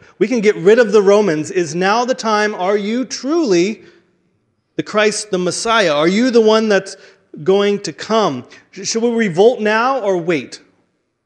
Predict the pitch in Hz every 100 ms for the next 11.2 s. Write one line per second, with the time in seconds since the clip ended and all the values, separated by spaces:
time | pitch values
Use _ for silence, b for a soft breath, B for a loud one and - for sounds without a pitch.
0 | _ _ _ _ 147 180 220 202 214 254
1 | - - 208 196 175 110 - - - _
2 | _ _ _ _ _ _ _ _ _ _
3 | _ _ _ _ 160 127 143 - 143 -
4 | 127 113 _ 143 165 139 147 156 165 156
5 | 160 _ _ - 240 247 - 208 - 160
6 | 160 156 160 196 120 - 180 262 104 87
7 | _ _ _ _ _ _ _ _ _ _
8 | _ _ _ 143 151 175 233 220 220 208
9 | 196 156 135 170 185 - b b b -
10 | 139 143 151 135 120 117 - 175 180 _
11 | _ _